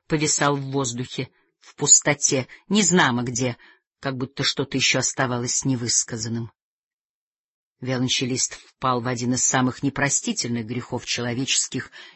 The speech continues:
именуемой гордыней. Он вообразил свою собственную и исключительную фигуру в портрете,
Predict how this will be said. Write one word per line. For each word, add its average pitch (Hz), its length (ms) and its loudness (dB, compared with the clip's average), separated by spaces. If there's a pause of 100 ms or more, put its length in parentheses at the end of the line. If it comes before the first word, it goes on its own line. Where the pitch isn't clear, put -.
именуемой 131 680 2
гордыней. 147 720 0 (440)
Он 143 200 2
вообразил 143 540 4
свою 147 300 2
собственную 139 800 2
и 147 200 -4
исключительную 135 920 0
фигуру 147 420 0
в - 180 -8
портрете, 143 760 -2